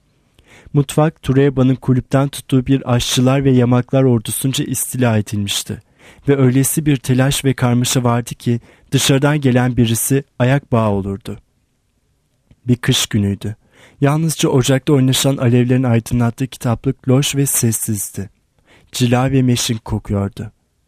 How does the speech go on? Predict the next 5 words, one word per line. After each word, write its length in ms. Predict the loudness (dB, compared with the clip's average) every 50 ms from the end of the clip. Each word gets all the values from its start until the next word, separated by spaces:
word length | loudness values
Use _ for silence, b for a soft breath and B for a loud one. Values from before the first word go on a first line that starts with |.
| b b b b b b b
Hizmetçi 480 | 0 2 2 2 0 0 0 -2 -4
kadın 300 | -2 -2 -2 0 -2 -2 -2
Esteban 440 | -2 -2 0 0 0 0 0 0 0
Garcia'ya 600 | 0 0 0 0 0 0 2 2 2 2 2 0
bakarak, 580 | -2 -2 -2 -2 0 0 0 0 -2 -4 _